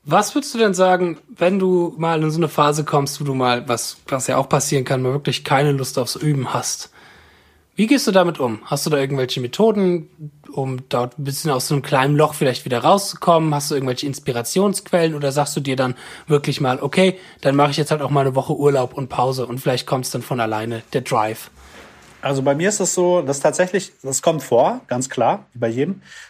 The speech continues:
Speaker 2: Und ich mach dann tatsächlich an diesem Tag, entweder ich stell die Gitarre komplett weg und mach dann wirklich gar nichts und mach irgendeinen anderen Kram, guck mir eine Serie an oder lese ein gutes Buch, das sollte man auch ab und zu mal machen.
Speaker 1: <laughs>
Speaker 2: Ähm, halt solche Dinge oder beschäftige mich halt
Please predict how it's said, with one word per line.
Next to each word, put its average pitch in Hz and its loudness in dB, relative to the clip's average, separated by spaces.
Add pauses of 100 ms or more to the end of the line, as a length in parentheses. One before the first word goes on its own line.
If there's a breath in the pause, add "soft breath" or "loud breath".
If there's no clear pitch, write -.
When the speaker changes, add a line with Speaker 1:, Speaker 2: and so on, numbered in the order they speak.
Speaker 2:
Und 143 -2
ich 180 -2
mach 208 2
dann 190 2
tatsächlich 175 0
an 139 -2
diesem 151 -4
Tag, 156 2
entweder 160 2
ich 131 -8
stell 151 -2
die 139 2
Gitarre 139 0
komplett 113 -2
weg - -2
und 131 0
mach 139 0
dann 139 0
wirklich 143 -6
gar 127 4
nichts - -8 (260)
und 131 -2
mach - 4
irgendeinen 208 0
anderen 185 0
Kram, 175 2 (200)
guck - -10
mir 147 0
eine 151 0
Serie 120 2
an 120 0
oder 110 -2 (300 loud breath)
lese 180 4
ein 175 2
gutes 165 -4
Buch, 208 0 (120)
das 139 -6
sollte 139 0
man 127 0
auch 160 0
ab 143 -6
und 143 -4
zu 156 -6
mal 147 2
machen. 147 -2
Speaker 1:
<laughs> - -20 (420 loud breath)
Speaker 2:
Ähm, 143 2
halt 147 4
solche 190 2
Dinge 165 2
oder 139 2
beschäftige 139 -2
mich 143 -4
halt 139 2